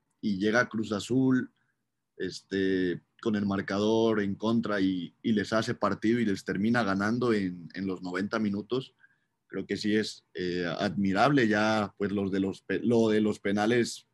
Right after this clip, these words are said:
viene después y lamentablemente se perdió, pero creo que sí dejó en alto el nombre de México y que un equipo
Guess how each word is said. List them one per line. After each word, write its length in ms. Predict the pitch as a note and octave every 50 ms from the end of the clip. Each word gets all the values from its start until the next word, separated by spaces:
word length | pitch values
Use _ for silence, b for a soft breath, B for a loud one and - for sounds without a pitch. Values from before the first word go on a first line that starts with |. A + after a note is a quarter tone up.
| _ _
viene 320 | - G#2+ G2 G2+ A2+ A#2 A#2
después 500 | A2 F#2+ - - - F#2 G#2 A#2+ A#2 A#2+
y 80 | B2
lamentablemente 840 | A2 G2+ G2 G2 F#2+ F#2+ F2 - G2 G#2+ A2 G#2+ G#2+ G#2+ G#2+ - A#2+ A2
se 120 | - G2+
perdió, 520 | - - F2 E2 E2+ F#2 G#2 G#2+ B2 - -
pero 360 | A2 G#2+ G#2 G2 F#2 F2+ - -
creo 200 | - G#2+ G#2+ A2
que 120 | - A2
sí 140 | G#2 - A2+
dejó 300 | A2+ A2+ A2 - A2 A2
en 120 | A2 G#2+
alto 640 | A2 A2 A2 G2+ - A2+ A2+ A2 G#2+ G2+ F#2 E2+ - _ _ _ _ _ _ _ _ _ -
el 140 | F#2+ G#2 G2+
nombre 260 | G#2+ G#2+ A2+ A#2 B2
de 120 | A#2 A2 G#2
México 460 | G#2 G#2+ A2+ - B2+ A#2+ - A#2+ B2+
y 100 | B2+ B2
que 140 | - F#2 G2
un 200 | G#2 A#2 B2+ C3
equipo 760 | B2 - - C3 A#2 - - B2+ C3 B2+ A#2 G#2+ - -